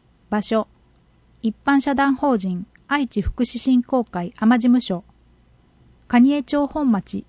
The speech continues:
十一丁目五番地。対象、引きこもりの方がいるご家族の方。定員、最大六家族。一家族二人まで参加いただけます。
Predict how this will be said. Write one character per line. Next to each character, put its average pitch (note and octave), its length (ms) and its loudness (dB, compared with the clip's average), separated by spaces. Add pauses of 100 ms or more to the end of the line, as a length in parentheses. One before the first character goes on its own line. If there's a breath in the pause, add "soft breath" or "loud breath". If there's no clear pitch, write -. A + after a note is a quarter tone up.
十 C#4 220 -2
一 C4+ 220 -4
丁 B3+ 220 0
目 A#3+ 260 2
五 G3+ 100 -2
番 A3+ 200 2
地。 - 260 -10 (2000)
対 B3+ 180 -2
象、 B3 360 -6 (460)
引 - 80 -20
き - 120 -8
こ D4 100 -4
も D4 120 -4
り C#4+ 80 -6
の C#4+ 120 -6
方 C#4+ 240 -4
が A#3+ 100 -2
い F#3+ 80 -2
る G3+ 120 -2
ご G3 120 -2
家 A#3+ 140 -2
族 G#3+ 200 -6
の F#3 80 -6
方。 F3+ 360 -14 (840)
定 B3 240 -2
員、 A#3 300 0 (280)
最 C4+ 300 -6
大 C4 180 -2
六 G#3 220 -6
家 D4+ 140 -4
族。 G3 400 -8 (920)
一 - 240 -8
家 D#4 120 -6
族 A3 240 -8
二 C4+ 200 -6
人 D4+ 120 -4
ま B3 100 -2
で G3 80 -4
参 A3+ 220 -4
加 A3 100 -4
い G#3 60 -4
た G#3+ 80 -6
だ G#3 120 -4
け G#3 120 -6
ま G3+ 120 -4
す。 - 160 -16